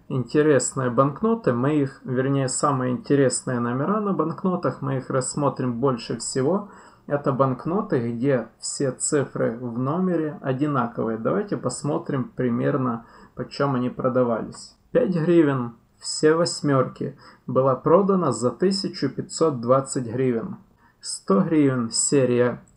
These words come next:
А А, все семёрки, была продана за три тысячи пятьсот пятьдесят гривен. Одна гривна — все семёрки, была продана за две тысячи двести двадцать три гривны.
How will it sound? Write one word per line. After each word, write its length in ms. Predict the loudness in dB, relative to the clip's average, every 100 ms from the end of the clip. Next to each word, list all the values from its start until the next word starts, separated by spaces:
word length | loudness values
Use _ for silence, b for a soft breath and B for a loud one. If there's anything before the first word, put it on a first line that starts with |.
| 0
А 240 | 0 2 2
А, 280 | 2 0 -6 _ _
все 460 | -6 0 0 0 -6
семёрки, 880 | -10 -4 -2 0 -2 -2 -4 -4 B B B B
была 300 | -2 0 0
продана 560 | 2 4 4 4 2 0
за 180 | 2 2
три 300 | 2 -4 -2
тысячи 560 | -2 -2 -4 -6 -6
пятьсот 560 | -4 -6 -4 -2 -2 -2
пятьдесят 560 | -4 -4 -4 -2 -4
гривен. 460 | -2 -4 -4 -6 -12 b b b b b
Одна 440 | -2 0 0 0 2
гривна — 480 | 2 2 2 -2
все 260 | -4 -2 0
семёрки, 680 | 2 0 0 0 -2 -4 -8
была 320 | -2 2 2
продана 480 | 2 4 6 4 2
за 240 | 2 2
две 180 | 2 0
тысячи 540 | -2 -4 -2 -6 -2 -4
двести 500 | 0 -2 -2 -2 -2
двадцать 680 | 0 0 0 -2 -6 -6
три 280 | -2 0 0
гривны. 460 | 0 -2 -2 -8